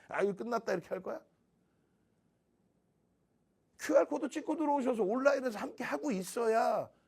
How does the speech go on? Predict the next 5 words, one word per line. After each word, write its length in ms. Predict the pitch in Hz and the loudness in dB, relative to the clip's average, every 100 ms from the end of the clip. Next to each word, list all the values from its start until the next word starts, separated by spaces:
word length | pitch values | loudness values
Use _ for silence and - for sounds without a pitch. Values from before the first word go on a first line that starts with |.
| _ _ _ _ _ _ | _ _ _ _ _ _
그때 360 | 220 - 285 | -2 -2 -4
상황에 440 | 277 233 233 240 247 | -4 -4 -2 -2 -2
맞게 320 | 180 117 220 | -4 -4 -6
전략을 500 | - 131 190 220 214 | -2 -2 0 0 -2
꾸려드리고, 800 | - 196 190 180 151 185 233 - | -4 -4 -2 -2 0 0 -2 -4